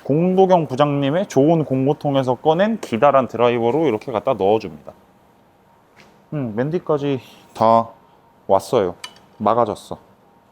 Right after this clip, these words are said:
블럭을 이렇게 돌려서 최대한 아래쪽에서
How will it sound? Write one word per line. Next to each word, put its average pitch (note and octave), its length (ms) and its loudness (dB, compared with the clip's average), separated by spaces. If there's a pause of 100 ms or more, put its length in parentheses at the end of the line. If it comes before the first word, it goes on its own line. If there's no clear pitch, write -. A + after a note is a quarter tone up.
(500)
블럭을 D3 540 4 (260)
이렇게 - 160 -8
돌려서 C#3 560 0 (180)
최대한 E3+ 420 0
아래쪽에서 A#2 920 0